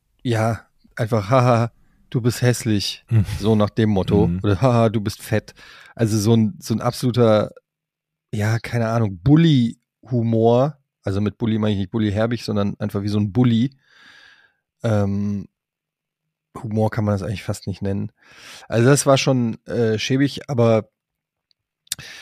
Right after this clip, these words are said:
Speaker 1: ja, auf jeden Fall diese Doku gibt's in der, äh, A R D Mediathek, kann man sich mal angucken,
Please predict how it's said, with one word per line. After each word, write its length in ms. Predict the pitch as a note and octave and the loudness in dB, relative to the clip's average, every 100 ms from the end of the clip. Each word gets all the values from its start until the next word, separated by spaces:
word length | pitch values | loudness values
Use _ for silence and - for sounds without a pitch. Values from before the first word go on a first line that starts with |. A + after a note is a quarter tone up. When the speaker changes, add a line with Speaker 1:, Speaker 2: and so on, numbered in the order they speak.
| - - | -20 -8
Speaker 1:
ja, 320 | C#3 C#3 C#3 - | 2 4 4 0
auf 160 | A#2+ | 0
jeden 120 | D3+ | 0
Fall 180 | E3+ D3+ | 4 4
diese 320 | C#3 B2+ B2+ | 4 2 0
Doku 380 | F#2+ G2+ D3 D#3 | 0 0 2 2
gibt's 260 | A#2+ D#3 - | 0 -2 -2
in 140 | C3+ | 2
der, 720 | A#2+ A#2 A2 F#2 - G2 G2 - | 6 6 6 4 -2 -2 -2 -2
äh, 20 | |
A 80 | A#2+ | 0
R 100 | A2+ | 0
D 180 | G#2 A#2+ | 2 2
Mediathek, 560 | A2+ A2+ G#2+ - A#2 - | 2 2 0 0 -4 -2
kann 120 | A2 | -4
man 100 | G#2 | -4
sich 160 | G#2+ | -4
mal 420 | G#2+ G2+ G2 B2+ - - | -2 0 0 -4 -14 -10
angucken, 580 | A#2 - - A2 G#2+ | -10 -8 -6 -4 -6